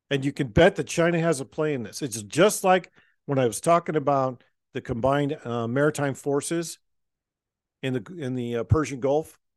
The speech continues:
falling apart. It's because Iran and China have influence in the White House.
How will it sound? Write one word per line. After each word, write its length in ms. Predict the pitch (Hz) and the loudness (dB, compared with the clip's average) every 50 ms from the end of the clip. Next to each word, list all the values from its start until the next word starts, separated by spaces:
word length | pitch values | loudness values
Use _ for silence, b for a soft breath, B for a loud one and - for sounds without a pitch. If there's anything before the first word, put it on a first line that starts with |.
| _ _ - | _ _ 0
falling 260 | 151 143 147 143 139 | 2 2 2 2 0
apart. 440 | 127 - 147 147 156 175 185 175 _ _ _ _ _ _ _ _ _ _ _ _ _ _ - | 0 0 0 2 2 0 -2 -8 _ _ _ _ _ _ _ _ _ _ _ _ _ _ -6
It's 160 | - 139 - - | -6 -6 -6 -4
because 380 | - 156 - - 147 131 110 | -8 -6 0 2 0 2 2
Iran 640 | 123 120 117 131 139 151 160 165 170 175 175 175 165 _ _ _ _ - | -2 -2 0 2 2 4 4 4 2 2 0 -4 -8 _ _ _ _ -8
and 140 | 131 127 - | -8 -6 -4
China 500 | - 165 156 160 160 160 165 170 160 - _ - | 0 2 2 4 4 2 2 0 -2 -6 _ -6
have 220 | 120 120 120 - | -6 -6 -6 -4
influence 520 | - 165 170 170 - 175 185 185 175 - 180 | -2 -2 -2 0 2 4 4 4 4 2 0
in 80 | 180 | 0
the 60 | 175 165 | 2 4
White 240 | 160 165 165 160 | 4 4 4 2
House. 420 | 135 135 120 - - - - - | 0 -2 -4 -6 -10 -16 -18 -18